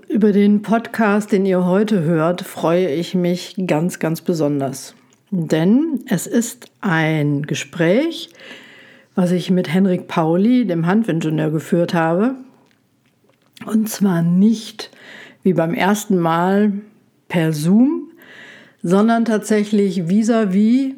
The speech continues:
direkt auf einer Hanfbaustelle. Ich hab's euch in der letzten Woche erzählt,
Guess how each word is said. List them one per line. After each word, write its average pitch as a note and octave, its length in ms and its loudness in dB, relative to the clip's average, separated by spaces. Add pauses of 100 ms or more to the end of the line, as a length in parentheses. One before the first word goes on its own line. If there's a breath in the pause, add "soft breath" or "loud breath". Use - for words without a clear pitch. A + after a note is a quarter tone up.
direkt F#3+ 760 -2 (100)
auf - 180 -2
einer F3+ 340 0
Hanfbaustelle. D3 800 -6 (1080 loud breath)
Ich G3+ 140 0
hab's C#4+ 220 0
euch C4 100 2
in B3+ 80 4
der G#3+ 120 4
letzten G3 380 0
Woche F#3 240 0
erzählt, A#3 760 -2